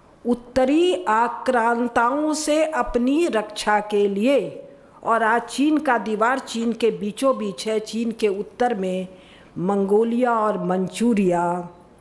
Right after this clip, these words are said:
उन्नीस सौ उनचास में चीन का हिस्सा बना। क्यों? क्योंकि चीन सात सौ साल तक कम से कम लगातार, अ,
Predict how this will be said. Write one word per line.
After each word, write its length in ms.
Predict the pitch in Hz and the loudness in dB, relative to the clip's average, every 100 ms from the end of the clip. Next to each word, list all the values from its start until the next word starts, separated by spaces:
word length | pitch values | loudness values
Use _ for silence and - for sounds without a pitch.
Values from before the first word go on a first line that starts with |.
| - - - - - | -20 -20 -20 -14 0
उन्नीस 500 | 220 233 269 254 - | 2 4 2 0 0
सौ 120 | 233 | 2
उनचास 880 | 220 214 196 - - 226 277 294 - 190 | 2 0 -2 -4 0 0 2 -2 -4 -2
में 380 | 175 180 185 180 - - - - - - - | -2 -2 -4 -8 -20 -20 -20 -20 -20 -20 -2
चीन 300 | 247 269 262 | 2 2 2
का 180 | 247 196 | 0 0
हिस्सा 520 | 165 190 - 233 220 | 0 -2 0 0 0
बना। 380 | 185 190 202 208 | 0 0 0 -2
क्यों? 380 | - - 254 392 440 - - - - _ _ - - - | -4 -2 0 0 -6 -10 -20 -20 -20 _ _ -20 -20 0
क्योंकि 320 | 277 277 302 | 2 2 2
चीन 380 | 302 302 320 392 | 0 2 2 2
सात 520 | - - - 254 349 - | 0 -2 0 0 0 -2
सौ 280 | - 311 | 2 2
साल 360 | 311 311 247 254 254 | 4 2 2 0 0
तक 240 | 254 302 - - - - _ _ _ _ _ _ _ _ _ - | -2 -2 -8 -18 -20 -20 _ _ _ _ _ _ _ _ _ -2
कम 240 | 294 302 311 | 0 2 -2
से 300 | 311 277 262 | 2 2 2
कम 300 | - 285 254 | 0 0 2
लगातार, 960 | 202 202 208 226 214 - 247 254 208 170 143 - - - - - - - - - - - - - - - - - - | 2 2 2 2 2 0 2 2 2 -4 -10 -12 -14 -20 -20 -20 -20 -20 -20 -20 -20 -20 -20 -20 -20 -20 -20 -20 -18
अ, 360 | 175 175 170 | -8 -6 -4